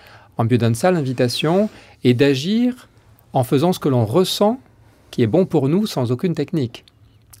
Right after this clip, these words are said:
Donc avec des exercices qui permettent de stimuler notre, euh, originalité. Et donc c'est un parcours pour devenir de plus en plus soi-même, en lien avec, avec les autres et en lien avec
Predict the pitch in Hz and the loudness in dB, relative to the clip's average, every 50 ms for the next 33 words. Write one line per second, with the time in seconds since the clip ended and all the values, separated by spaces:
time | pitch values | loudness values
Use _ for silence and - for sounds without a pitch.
0 | _ _ - 156 120 - - 107 107 101 98 104 101 101 117 110 104 107 113 113 | _ _ -8 -8 -6 -4 -2 -2 0 0 0 0 0 2 0 0 0 -2 -4 -4
1 | - - - 175 190 185 - _ - 135 107 - - 127 113 113 117 110 101 110 | -4 -4 -4 -4 -4 -4 -6 _ -6 -8 -8 -4 -4 -4 -2 0 -2 -2 -2 -4
2 | 104 - - - - 185 160 151 151 143 156 156 139 120 113 117 - - 123 113 | -4 -4 -6 -4 -2 -2 0 0 0 0 0 0 0 -2 -4 -6 -6 -4 0 0
3 | 107 107 104 104 - - - - - - _ _ _ _ _ _ _ - _ - | 0 0 -2 -4 -10 -20 -20 -20 -20 -20 _ _ _ _ _ _ _ -20 _ -4
4 | 113 107 110 110 104 113 120 - - - - - - - - - 139 120 127 120 | -4 -4 -2 -4 -4 -6 -6 -8 -10 -10 -12 -14 -14 -14 -6 -4 0 0 2 2
5 | 113 113 110 107 101 107 - - 156 180 240 254 - _ _ _ - - - _ | 2 0 0 0 -2 -6 -4 -2 0 0 0 -2 -6 _ _ _ -20 -20 -20 _
6 | _ _ _ _ _ - 151 147 185 226 214 - 214 190 - 170 156 - 170 151 | _ _ _ _ _ -2 0 0 2 0 0 0 -2 -2 0 -2 0 0 -2 -4
7 | - - - 240 247 - - - _ _ _ _ _ _ - 156 139 127 117 120 | -2 -4 -2 -2 -2 -2 -6 -16 _ _ _ _ _ _ -2 0 0 0 2 2
8 | 220 240 170 196 185 185 220 233 202 156 156 - - 160 147 143 131 - 190 175 | 2 2 4 2 2 4 4 0 2 0 -2 -2 -2 -2 -2 -2 -4 -4 -6 -6
9 | - - 151 139 135 127 113 107 101 107 117 - - - _ _ _ _ _ - | -4 -2 -2 0 0 0 0 -2 -2 -6 -8 -10 -14 -20 _ _ _ _ _ -4
10 | - 135 160 160 151 147 170 170 156 123 127 120 - - - - 131 123 120 - | 2 2 2 2 2 0 0 -2 0 0 -2 -4 -6 -12 -8 -4 -4 -4 -2 0
11 | 127 123 110 127 151 175 202 - - - - - 196 202 190 180 175 208 226 208 | 0 0 0 2 0 0 0 -4 -8 -18 -2 0 0 2 2 2 2 2 2 2
12 | 151 170 165 - | 2 0 -4 -6